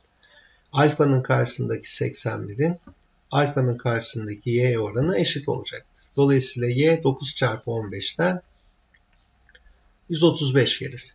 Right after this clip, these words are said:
Benzer şekilde burada da artık x karenin altmış dört çarpı iki yüz yirmi beş, yani x'in sekiz çarpı on beş, yüz yirmi olduğunu anlıyoruz.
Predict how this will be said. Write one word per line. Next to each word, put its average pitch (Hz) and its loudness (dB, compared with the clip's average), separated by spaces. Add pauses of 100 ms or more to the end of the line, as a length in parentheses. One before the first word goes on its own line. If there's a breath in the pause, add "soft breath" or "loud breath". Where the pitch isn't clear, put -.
(520 loud breath)
Benzer 175 10
şekilde 170 2 (140)
burada 156 4
da 151 2
artık 139 0 (300)
x 156 -2
karenin 143 2
altmış - 0
dört 160 4
çarpı 123 0
iki - -10
yüz 101 -6
yirmi 107 -6
beş, - -2 (680 loud breath)
yani 139 4
x'in 156 0
sekiz - -2
çarpı 120 0 (140)
on 123 0
beş, - 0
yüz 131 0
yirmi 131 4
olduğunu 110 0
anlıyoruz. 156 -14